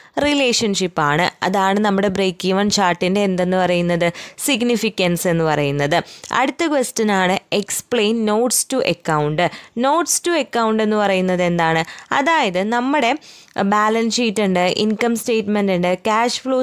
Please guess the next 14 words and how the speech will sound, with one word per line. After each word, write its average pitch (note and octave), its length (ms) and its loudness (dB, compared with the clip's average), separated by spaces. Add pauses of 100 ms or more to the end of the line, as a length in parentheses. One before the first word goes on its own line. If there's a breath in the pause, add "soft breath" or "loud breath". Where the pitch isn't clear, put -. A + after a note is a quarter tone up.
സ്റ്റേറ്റ്മെന്റ് F#3+ 560 0
ഉണ്ട്, F3 160 0 (360 loud breath)
ഇങ്ങനെയുള്ളതിലെല്ലാം C4 960 2 (140)
നമ്മൾ A#3 180 0 (240)
ഇൻഫോർമേഷൻസ് C4 960 0 (100)
പ്രസന്റ് A#3 420 0
ചെയ്തിട്ടുണ്ടാവും E3 600 0
അല്ലേ? G#3 140 2 (380 loud breath)
ആ - 20 2 (220)
ഇൻഫോർമേഷനെ A#3+ 760 -2 (120)
ഡീറ്റെയിൽ A#3 600 0
ആയിട്ടും F#3 400 0 (400 loud breath)
അതുപോലെ G#3 460 0
തന്നെ G#3 160 0